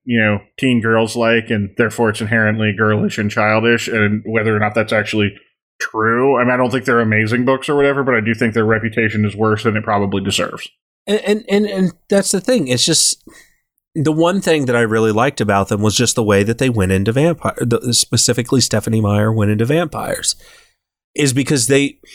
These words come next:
Speaker 2: they all had this unique thing about them that made them different, which inherently made them more interesting as vampires. Like, there's one vampire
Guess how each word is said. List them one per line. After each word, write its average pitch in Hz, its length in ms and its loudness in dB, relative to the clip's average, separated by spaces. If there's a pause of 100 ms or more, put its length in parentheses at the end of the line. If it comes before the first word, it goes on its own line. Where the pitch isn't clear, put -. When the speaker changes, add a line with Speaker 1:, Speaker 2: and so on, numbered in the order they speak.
(340)
Speaker 2:
they 156 180 0
all 160 300 2
had 160 240 -2
this 147 220 0
unique 127 680 0
thing 160 600 0
about 131 420 0
them 110 160 0
that 107 140 0
made 117 300 2
them 104 180 0
different, 113 440 0
which - 380 0
inherently 127 640 0
made 123 220 0
them 123 120 -2
more 120 240 2
interesting 123 420 -2
as 113 100 2
vampires. 127 440 0
Like, 123 140 -2
there's 143 240 2
one 156 320 2
vampire 143 580 2